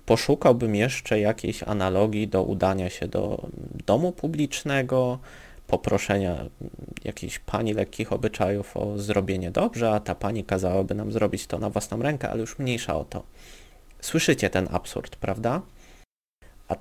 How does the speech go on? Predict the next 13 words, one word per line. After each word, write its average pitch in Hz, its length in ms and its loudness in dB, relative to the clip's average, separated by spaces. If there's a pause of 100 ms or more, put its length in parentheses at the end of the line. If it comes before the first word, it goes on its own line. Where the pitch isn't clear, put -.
(160)
co 190 380 6
jeśli 127 500 0
powiem 98 600 4
wam, 123 500 -2
że 104 560 0
wybieramy 107 760 2
sobie 95 320 -4
polityków - 1040 -4
po - 160 2
to, - 220 -4
aby 92 400 -2
rządzili 95 460 -2
miastem, 90 640 -2